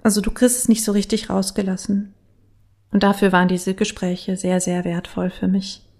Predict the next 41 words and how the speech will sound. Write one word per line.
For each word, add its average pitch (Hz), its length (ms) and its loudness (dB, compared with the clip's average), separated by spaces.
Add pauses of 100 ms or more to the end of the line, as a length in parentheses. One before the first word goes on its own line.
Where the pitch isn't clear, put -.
(880)
Ja, 214 100 6
und 214 80 6
diese 226 180 4
Kombination 233 760 4
war 233 320 2 (580)
ein 208 240 6
wirklich 233 460 2
wichtiger 196 500 2
Anker. 233 540 0 (140)
Also 202 240 2
bei 208 200 4
Wind 240 220 6
und 214 140 4
Wetter 202 260 2
rausgehen, 254 640 4
die 208 100 -2
große 196 360 0
Runde. 240 380 6
Wir, 196 240 2 (480)
wir 196 160 4
sind 202 200 6
auch 220 140 -2
immer 196 220 6
schneller 190 440 2
geworden. 277 520 0
Also 208 160 0
ich 202 140 -2
habe 220 140 0
einfach 208 300 2
gemerkt, 202 340 4
das - 200 2
tut 226 220 2
mir 240 140 8
gut, 240 440 0
hier 233 300 2
unterwegs 220 540 2
zu - 120 0
sein. 202 260 4
Und 233 160 6
dann 220 140 4
eben 208 260 4